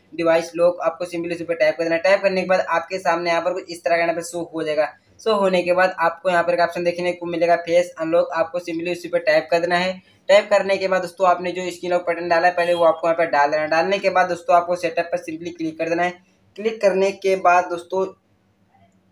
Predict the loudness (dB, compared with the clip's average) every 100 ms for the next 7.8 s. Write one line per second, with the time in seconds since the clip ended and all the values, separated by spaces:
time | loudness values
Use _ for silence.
0 | _ -8 -8 -2 -2 -2 -6 -2 -2 0
1 | 2 2 2 -2 -2 0 0 -2 -4 -6
2 | -6 -6 -4 -6 -8 _ _ _ -4 0
3 | 0 0 0 -4 0 0 2 -2 -2 -4
4 | -6 -8 -2 0 2 0 -2 -2 2 2
5 | 2 2 2 -2 -4 -4 -6 -6 -6 -6
6 | -6 -6 -6 -8 -8 -6 -4 -2 -2 -2
7 | -4 -4 0 0 0 -8 -10 -12